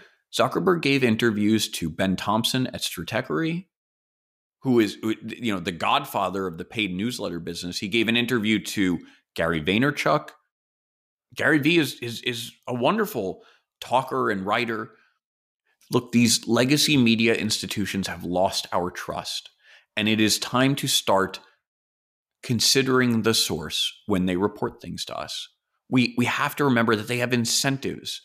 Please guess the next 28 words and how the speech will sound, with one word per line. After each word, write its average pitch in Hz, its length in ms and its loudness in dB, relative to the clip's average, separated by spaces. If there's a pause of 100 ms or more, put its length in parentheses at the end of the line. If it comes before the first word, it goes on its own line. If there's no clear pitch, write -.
(400)
and 113 180 2
they 139 160 6
will 180 200 2
report 117 580 2
in 120 120 2
a 113 60 2
way 95 320 0
that 92 200 -4
maximizes 98 960 -4
profits 127 600 -2
and 85 220 -10
eyeballs, 113 640 -2 (360)
not 123 340 2
in 160 140 2
the 156 80 4
way 120 180 8
that 113 160 4
is 113 180 2
most 98 440 0
accurate. 147 400 -4
People 180 360 4
do 135 160 8
what 156 220 4
they 131 140 4
are 139 120 6
incentivized 107 920 0 (480)
to 180 120 2
do. 185 480 2